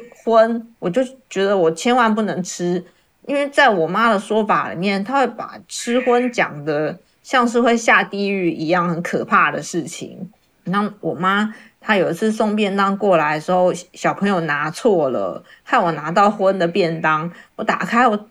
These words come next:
我真的是吓一大跳欸，对我内心非常震撼，我想说完蛋了，我，我看到荤的，难道我要吃荤的便当吗？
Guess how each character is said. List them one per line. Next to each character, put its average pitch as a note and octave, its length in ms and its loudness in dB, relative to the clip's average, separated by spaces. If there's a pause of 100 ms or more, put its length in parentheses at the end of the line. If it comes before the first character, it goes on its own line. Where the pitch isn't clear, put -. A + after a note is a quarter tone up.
(100)
我 G#3 100 -2
真 C#4+ 220 -2
的 C4+ 60 0
是 C4+ 60 -2
吓 C4+ 400 2
一 A#3+ 40 2
大 B3 220 6
跳 B3 280 4
欸， F3 180 4
对 C#4 160 0
我 A3+ 120 4 (340)
内 C#4 220 2
心 C4 280 0
非 C#4+ 120 4
常 B3 320 2
震 A#3+ 320 4
撼， A#3+ 160 4
我 A#3 80 0
想 A#3 140 0
说 C4+ 140 4
完 A3 320 2
蛋 A#3 320 4
了， A#3 260 6
我， A3+ 200 0 (100)
我 A3+ 120 -4
看 E4 240 0
到 D4+ 160 4
荤 D4+ 360 4
的， C#4+ 140 4
难 C#4 200 0
道 E4 80 4
我 D4 100 4
要 D4 180 8
吃 - 240 -10
荤 E4 260 4
的 D4+ 80 2
便 D4+ 340 0
当 D#4 240 2
吗？ D#4 220 0